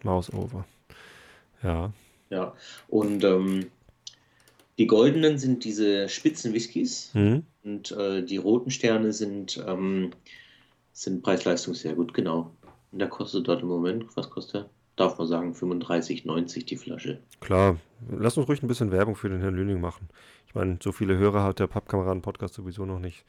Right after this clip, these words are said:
Speaker 1: dass sich das irgendwie für ihn lohnen würde, aber,
Speaker 2: <laughs>
Speaker 1: ähm, ich
Speaker 2: Wenn,
Speaker 1: mein
Speaker 2: wenn das, wenn das noch nicht so viele Hörer, äh,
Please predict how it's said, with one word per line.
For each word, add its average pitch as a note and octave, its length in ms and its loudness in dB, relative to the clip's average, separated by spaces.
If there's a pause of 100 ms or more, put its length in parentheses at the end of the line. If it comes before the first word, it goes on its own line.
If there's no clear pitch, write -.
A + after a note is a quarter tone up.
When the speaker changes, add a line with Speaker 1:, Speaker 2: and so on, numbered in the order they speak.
(540)
Speaker 1:
dass F#2+ 160 -8
sich F#2+ 80 -8
das - 160 -8
irgendwie F#2 220 -4
für G#2 160 -2
ihn G2+ 80 2
lohnen G#2+ 320 2
würde, F#2+ 180 2
aber, F2+ 180 -2 (240)
Speaker 2:
<laughs> - 20 -6 (600)
Speaker 1:
ähm, F2+ 420 -4 (380)
ich - 100 -20
Speaker 2:
Wenn, G2+ 140 4
Speaker 1:
mein F#2 60 4
Speaker 2:
wenn G#2+ 160 4
das, - 320 2
wenn A2 100 4
das A2 140 4
noch A2 80 4
nicht G#2+ 120 2
so A#2 120 2
viele F#2 280 2
Hörer, B2 600 4 (100)
äh, A2+ 300 -2